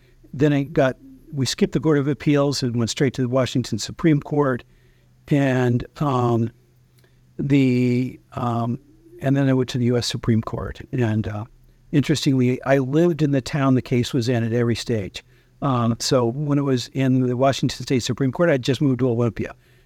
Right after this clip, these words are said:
And when it was in the U S Supreme Court, I just had moved to the D C area. I was living in Virginia, but in the D C area. Um, and so I walked in and argued. I didn't really, I don't, I don't think I did any moot courts. I mean,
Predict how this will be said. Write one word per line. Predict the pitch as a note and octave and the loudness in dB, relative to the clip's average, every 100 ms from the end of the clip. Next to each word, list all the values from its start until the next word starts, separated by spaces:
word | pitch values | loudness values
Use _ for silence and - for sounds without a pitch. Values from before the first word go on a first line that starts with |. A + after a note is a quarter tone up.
| - | -8
And | C#3 C3 B2+ C3 | -2 0 2 2
when | C3 B2+ | 2 2
it | B2 | 2
was | A#2+ C3 | 0 2
in | |
the | B2+ | 2
U | C3 | 2
S | B2+ | 0
Supreme | - A2 C3 | -2 0 0
Court, | B2 C3 | 0 0
I | A#2+ | 0
just | A#2 B2 - | 2 0 0
had | B2 | 0
moved | A#2 A#2+ | 2 0
to | - | -2
the | A#2 | -4
D | G#2+ A2 | -2 -2
C | - G#2+ | -2 -4
area. | F#2 F2+ F2+ - - | -4 -8 -10 -12 -2
I | |
was | B2+ A#2 | -2 0
living | A#2+ G#2 | 0 0
in | G2+ | 0
Virginia, | C3 C3+ C3 A2 | 0 2 2 2
but | G#2+ A2+ | 0 -2
in | C3+ | 0
the | A#2+ | 0
D | G#2 G#2+ | 0 -4
C | - G#2+ | -4 -6
area. | F2+ F2 - _ _ _ _ _ | -6 -10 -16 _ _ _ _ _
Um, | - D3 C3 C3 - - - | -4 0 2 2 -2 -14 -6
and | D#3+ D3 | 0 0
so | - D3 C#3 _ _ - | 0 -2 -2 _ _ -14
I | - A3 | -2 0
walked | G#3 G3 G#3 - | 2 0 0 0
in | G3+ | 2
and | D#3+ G2+ | 2 0
argued. | - D#3+ D3+ G2 - - _ _ _ _ | -4 -4 -4 -10 -12 -20 _ _ _ _
I | C3 | -4
didn't | C#3+ G3 | 2 4
really, | G3+ G3 F3+ - | 4 4 2 0
I | D3 | 0
don't, | D3+ F3 D#3 - | 2 2 0 -6
I | E3 | -2
don't | F3 E3 | -2 -2
think | G3 F#3+ | -2 0
I | |
did | E3 D3+ D3 - | 0 0 -4 -6
any | E3+ F3 F3 | 0 2 4
moot | D3+ C#3+ - | 2 0 -4
courts. | - G#2+ - - | -6 -6 -6 -6
I | |
mean, | B2 B2+ B2 | -2 -2 -4